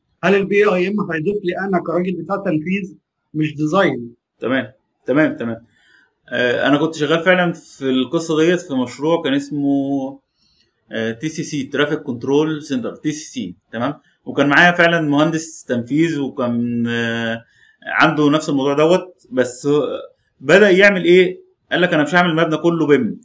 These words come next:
Speaker 2: انا عايز اعمل الجزء اللي انا محتاجه ان انا افهمه". تمام؟ وكان فعلًا فادنا في حاجات كتيرة جدًا، يعني م-، مثال مثلًا كان، آه،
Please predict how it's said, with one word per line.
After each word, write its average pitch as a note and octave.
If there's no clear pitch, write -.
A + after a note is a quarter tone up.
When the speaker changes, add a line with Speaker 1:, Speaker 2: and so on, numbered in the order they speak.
Speaker 2:
انا A#2
عايز D#3
اعمل E3+
الجزء C#3+
اللي C#3
انا E3+
محتاجه E3
ان C#3+
انا D3+
افهمه". B2
تمام؟ C#3+
وكان F3+
فعلًا G3+
فادنا F#3+
في F3+
حاجات E3
كتيرة E3
جدًا، E3
يعني G#2
م-، A2+
مثال D3+
مثلًا D3+
كان، A#2
آه، G#2+